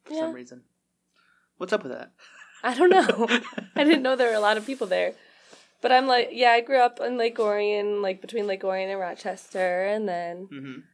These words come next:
Speaker 2: I lived in Nashville for a little bit.
Speaker 1: Tennessee?
Speaker 2: For school, yep.
Speaker 1: Wow.
Speaker 2: And then I kind of lived in Portland for, like, nine months.
Speaker 1: Mm-hmm.
Speaker 2: And then I moved to Detroit.
Speaker 1: Yeah.
Speaker 2: Yeah.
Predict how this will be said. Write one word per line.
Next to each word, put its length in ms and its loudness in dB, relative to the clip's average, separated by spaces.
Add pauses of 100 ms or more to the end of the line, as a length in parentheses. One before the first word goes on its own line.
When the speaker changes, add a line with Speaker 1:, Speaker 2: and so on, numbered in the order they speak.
(100)
Speaker 2:
I 20 -16
lived 380 -6
in 240 -4
Nashville 580 -6
for 160 -8
a 60 -4
little 200 -6
bit. 440 -4
Speaker 1:
Tennessee? 420 -6
Speaker 2:
For 140 -8
school, 600 -4
yep. 200 -4
Speaker 1:
Wow. 320 -10 (760)
Speaker 2:
And 160 -8
then 180 -2
I 100 -2
kind 260 -4
of 100 -4
lived 220 -4
in 160 -4
Portland 480 -4
for, 100 -8
like, 220 -6
nine 260 -10
months. 460 -10 (400)
Speaker 1:
Mm-hmm. 340 -12
Speaker 2:
And 140 -8
then 100 -6
I 80 -2
moved 220 -6
to 80 -14
Detroit. 480 -6 (560)
Speaker 1:
Yeah. 320 -2 (340)
Speaker 2:
Yeah. 200 -12